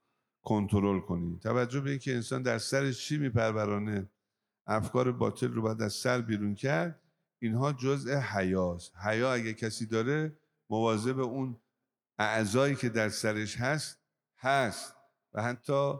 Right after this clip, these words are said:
مغز که چه چیزی رو میپرورانه. بعد حضرت بلافاصله فرمودن:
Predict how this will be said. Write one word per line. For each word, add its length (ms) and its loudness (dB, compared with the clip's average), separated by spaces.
مغز 440 0
که 120 -2
چه 200 -4
چیزی 380 -4
رو 360 0
میپرورانه. 840 -2
بعد 240 2
حضرت 720 0
بلافاصله 800 2
فرمودن: 840 0